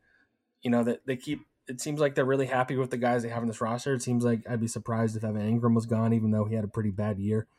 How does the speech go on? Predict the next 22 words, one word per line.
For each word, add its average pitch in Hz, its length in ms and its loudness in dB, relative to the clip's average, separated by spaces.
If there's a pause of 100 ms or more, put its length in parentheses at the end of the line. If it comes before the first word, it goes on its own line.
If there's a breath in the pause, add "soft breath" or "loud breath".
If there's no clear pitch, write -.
(160)
Pro 117 160 2
Bowl 107 140 2
or 107 140 2
not. 104 360 0 (400)
Jason 120 260 0
Garrett, 110 480 4
I, - 100 -14
you 113 120 0
and 110 80 0
I 101 80 -2
both 110 240 -4
are 104 80 -10
very 101 280 -8
cri-, 117 220 -6
critical 117 340 -4
of 101 80 -4
him, 110 140 0
and 101 180 2
the 110 40 -2
fact 113 260 -4
that 117 80 -2
they're, 104 160 -2